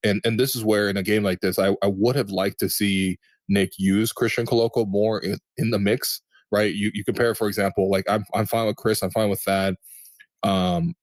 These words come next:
I even, I, even Malachi, I suppose it's okay 'cause you, I guess you do need a second ball handler and you're just trying to buy some rest for Fred and some rest for Gary. But, like,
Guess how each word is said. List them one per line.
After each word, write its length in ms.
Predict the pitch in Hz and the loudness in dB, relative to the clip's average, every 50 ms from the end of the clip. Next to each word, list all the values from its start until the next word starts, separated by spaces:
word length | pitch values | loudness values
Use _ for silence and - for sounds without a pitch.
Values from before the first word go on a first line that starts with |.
| _ _ _ _ _ - | _ _ _ _ _ -2
I 140 | 110 123 131 - | -2 -2 -2 0
even, 240 | 131 139 151 156 143 | 0 0 2 2 0
I, 140 | 123 127 135 131 | 0 -2 -2 -2
even 220 | 139 160 160 143 | -2 0 0 0
Malachi, 340 | 120 117 123 127 123 - 135 | 0 0 -2 -4 -4 -4 -2
I 140 | 127 123 117 | -2 0 0
suppose 480 | 110 - 110 - - 113 117 131 117 107 | -2 -2 -4 -2 2 2 2 2 2 -2
it's 160 | 113 - - | -2 -2 -2
okay 300 | 110 110 - - 117 117 | -2 0 0 0 0 0
'cause 140 | 113 110 95 | 0 -4 -6
you, 80 | 98 - 95 | -4 -2 0
I 80 | 98 | 0
guess 280 | 95 - 113 110 - - | 0 0 0 0 0 -2
you 100 | 98 87 | -4 -4
do 180 | - 101 104 | -2 -2 0
need 140 | 107 113 104 | 0 0 0
a 60 | 107 98 | 0 0
second 300 | - 107 98 - 117 90 | 0 -2 -2 -2 -2 0
ball 180 | 95 95 101 | 0 0 0
handler 340 | 101 110 113 113 - 117 120 | 0 0 -2 0 0 0 0
and 80 | 104 92 | 0 0
you're 100 | 90 85 | -4 -4
just 200 | - - 92 - | -4 -6 -6 -4
trying 180 | - 101 98 | -2 -2 -2
to 80 | 92 87 | -2 -2
buy 360 | - 92 92 92 95 95 92 - _ _ - - _ _ | -2 -2 0 0 0 0 -2 -4 _ _ -20 -20 _ _
some 360 | - - - 113 110 117 107 | -6 -2 0 0 0 0 0
rest 300 | 98 98 101 107 - - | 0 0 0 0 -2 -2
for 160 | - 104 95 | -2 -2 -4
Fred 300 | - - 101 92 95 92 | -2 0 0 0 2 0
and 100 | 92 87 | 0 -2
some 300 | - - 104 101 104 98 | -2 -2 0 0 0 0
rest 200 | 92 95 98 - | 0 0 0 -2
for 120 | - 92 87 | -4 -6 -4
Gary. 420 | - 95 92 92 98 104 113 120 - _ - - - - _ - | 0 0 2 2 2 2 0 -2 -6 _ -20 -20 -20 -12 _ -4
But, 100 | 120 98 | -2 -2
like, 240 | 107 107 98 98 | 0 0 -2 -2